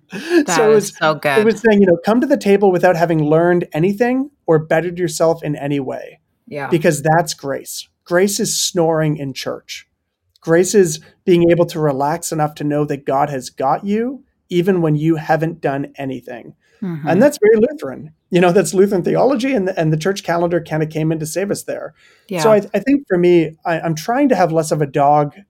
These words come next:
Speaker 2: in the fight of style. Um, like, I have my own preference of style. I have my own preference of church size or the way that that looks. But I really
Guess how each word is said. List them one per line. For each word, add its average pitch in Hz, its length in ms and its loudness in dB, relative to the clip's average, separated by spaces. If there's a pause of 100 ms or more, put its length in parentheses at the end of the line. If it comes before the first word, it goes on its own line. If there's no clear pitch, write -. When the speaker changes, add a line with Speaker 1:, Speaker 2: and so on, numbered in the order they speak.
(140)
Speaker 2:
in 156 140 2
the 143 80 0
fight 143 440 -2
of 143 140 -10
style. - 640 -6 (420)
Um, 156 340 2
like, 170 100 -4
I 190 60 4
have 190 100 4
my 185 100 4
own 151 120 -2
preference 226 540 -4
of 160 160 -4
style. 175 460 0
I 151 60 -4
have 151 100 -4
my 156 120 -2
own 147 100 -4
preference 151 420 -6
of 151 120 -8
church 135 300 -8
size 202 540 2
or 135 180 -6 (280)
the 160 100 0
way 160 160 4
that 156 180 -2
that 131 180 -4
looks. 180 500 -2 (400)
But 180 100 0
I 208 60 4
really 349 460 4